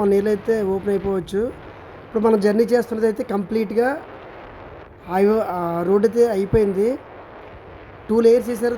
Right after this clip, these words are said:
తారు కూడా, ఇంకా అయిపోయినట్టేనంట. So ఇప్పుడు వీళ్ళు డివైడర్లు,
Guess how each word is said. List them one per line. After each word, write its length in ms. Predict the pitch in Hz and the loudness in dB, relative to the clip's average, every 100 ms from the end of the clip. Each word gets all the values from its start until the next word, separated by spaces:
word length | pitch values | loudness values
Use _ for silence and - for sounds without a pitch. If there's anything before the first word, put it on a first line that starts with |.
| 214 | -4
తారు 180 | 202 220 208 | -4 -4 -4
కూడా, 180 | 196 208 262 - - 202 | -4 -6 -8 -14 -14 -10
ఇంకా 120 | 208 196 | -4 -2
అయిపోయినట్టేనంట. 600 | 190 226 208 202 190 185 233 - - - - - - - - - - | 0 0 -2 -4 -4 -4 -6 -8 -16 -20 -20 -18 -18 -18 -18 -20 -8
So 60 | - 226 | -2 0
ఇప్పుడు 220 | 180 226 220 | 0 0 0
వీళ్ళు 240 | 226 226 294 277 214 | 2 0 0 0 0
డివైడర్లు, 600 | 214 220 220 214 226 | 2 2 0 0 2